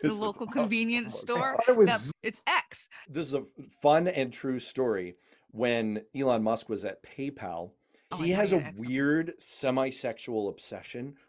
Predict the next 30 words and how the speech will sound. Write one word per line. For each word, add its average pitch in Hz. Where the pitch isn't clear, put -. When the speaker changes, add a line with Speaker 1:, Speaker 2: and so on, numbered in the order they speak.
Speaker 2:
with 107
putting 113
X -
in 107
front 101
of -
everything, 131
or 104
behind 113
everything, 113
SpaceX. 101
He 98
wanted 90
to -
call 92
Tesla 98
X. 98
So 123
he 139
insisted 117
that 117
they 110
change 156
the 196
name 185
of 110
PayPal, 143
which 98
was 107
already 113